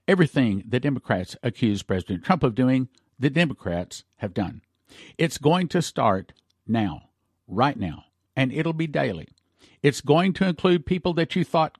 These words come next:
couldn't get caught because they seem to have escaped it. They have already caught them. They have all the documents. Attorney General Barr and his people have all the documents that completely confirm the crimes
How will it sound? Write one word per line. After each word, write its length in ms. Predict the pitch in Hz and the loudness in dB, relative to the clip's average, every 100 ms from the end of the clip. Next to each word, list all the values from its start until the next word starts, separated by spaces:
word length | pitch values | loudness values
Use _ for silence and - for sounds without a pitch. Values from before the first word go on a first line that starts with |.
| - | -6
couldn't 560 | - 220 143 - - - _ 110 | 2 2 2 -4 -12 -20 _ -8
get 220 | 113 - | -8 -6
caught 380 | - 127 175 _ _ _ _ - | 0 0 0 _ _ _ _ -8
because 360 | 117 - 104 - | -6 -4 -4 -2
they 100 | 95 | -2
seem 320 | - 160 175 | -2 -2 0
to 120 | 156 | 0
have 100 | 143 | -2
escaped 420 | 135 - 98 82 | -2 -4 -6 -6
it. 120 | - - _ _ _ - - - | -12 -16 _ _ _ -20 -10 2
They 80 | 160 | 2
have 120 | 151 | 4
already 380 | 165 214 208 185 | 2 4 2 0
caught 280 | 185 165 | -2 -2
them. 200 | - - - _ _ _ _ _ | -6 -14 -16 _ _ _ _ _
They 120 | 147 156 | 0 2
have 160 | 147 | 2
all 260 | 143 151 202 | 2 2 4
the 80 | - | 2
documents. 600 | 143 127 127 143 - - - | 2 2 -2 -4 -6 -18 -8
Attorney 380 | 123 - 165 180 | -6 -2 0 0
General 420 | 151 160 165 165 | 0 0 2 2
Barr 440 | 120 113 107 131 - _ _ | 4 4 4 0 -8 _ _
and 200 | 143 180 | -2 0
his 140 | 185 - | 0 0
people 340 | 131 117 127 | -2 -2 -4
have 140 | 110 | -4
all 300 | 120 135 165 | 0 4 4
the 100 | 196 | 4
documents 520 | 160 135 - 131 127 - | 2 2 0 -4 -4 -6
that 180 | 120 | -8
completely 420 | - 123 165 160 160 | -6 -4 -4 -4 -4
confirm 420 | 175 - 131 123 | -4 -2 -2 -2
the 80 | - | -4
crimes 580 | - 120 101 107 131 | 0 0 0 -2 -6